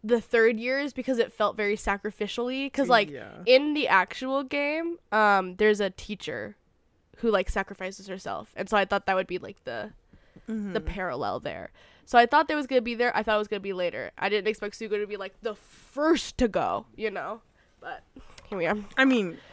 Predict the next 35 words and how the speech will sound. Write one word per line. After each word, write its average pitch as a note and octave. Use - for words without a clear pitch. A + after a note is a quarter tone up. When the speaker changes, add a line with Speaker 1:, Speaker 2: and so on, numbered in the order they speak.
Speaker 2:
first. C#3+
Speaker 1:
First, A3
yeah. G3
But, A3+
like, D4
Speaker 2:
uh, -
Speaker 1:
first D#4+
one C#4
that A3+
you G#3+
really F3
know. F3
What, A3
Narita? A3
You E4
didn't G3+
remember G3+
his A#3+
name. G#3
Speaker 2:
Nope. A3
Speaker 1:
<laughs> D4+
Okay. A3+
Speaker 2:
That's B3
the -
airport F3
I D3
flew D#3
into. D#3+
Speaker 1:
Also C4+
the G#3
name A#3
of A#3+
a -
dead B3
boy. G#3